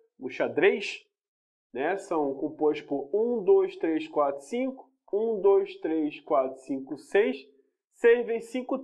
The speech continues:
trinta. Ora, se é trinta, você tem trinta quadradinhos pequenos aqui, né? Dez estão pintados e vinte não estão pintados.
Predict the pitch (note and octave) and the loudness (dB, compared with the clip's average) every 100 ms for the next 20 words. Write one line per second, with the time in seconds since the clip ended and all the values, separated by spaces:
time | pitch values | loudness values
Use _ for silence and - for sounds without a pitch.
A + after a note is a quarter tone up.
0 | - - B3 A3+ - A2+ - - _ _ | -4 0 2 0 -2 -4 -4 -16 _ _
1 | _ _ _ - E3 D3 C#3+ - G#3 G3+ | _ _ _ 2 4 4 0 0 -2 0
2 | A3+ C4+ B3+ E3 A#2 - _ D#3+ F3 G#3+ | -2 0 0 -2 -4 -6 _ -8 -4 -6
3 | - G#3 A#3 B3 B3 B3 A#3+ G#3+ A3 A3+ | -4 -2 0 0 2 0 2 0 -2 -6
4 | - - - G3 G3 A3+ - C3+ - - | -10 -6 -2 0 0 -2 -2 -4 -4 -12
5 | - D3+ A3 - - _ _ _ _ _ | -2 0 0 -4 -20 _ _ _ _ _
6 | _ D#3 A3 G#3+ C3+ - - - - D#3 | _ 2 6 6 2 -6 -16 -16 -10 -8
7 | C3+ A3+ - D3+ D#3 F3 A3+ - _ _ | -8 -10 0 2 2 -2 -12 -18 _ _
8 | _ _ _ _ F#3+ A3+ C#4 _ _ _ | _ _ _ _ -8 -8 -8 _ _ _
9 | _ _ _ _ C#3 G3+ A3+ C4 G3+ A#3 | _ _ _ _ -4 -4 -4 -4 0 0
10 | C4+ - A#3 A#3 A#3 G3+ C3 G#2 G2+ | -2 0 -2 0 -4 0 2 2 -2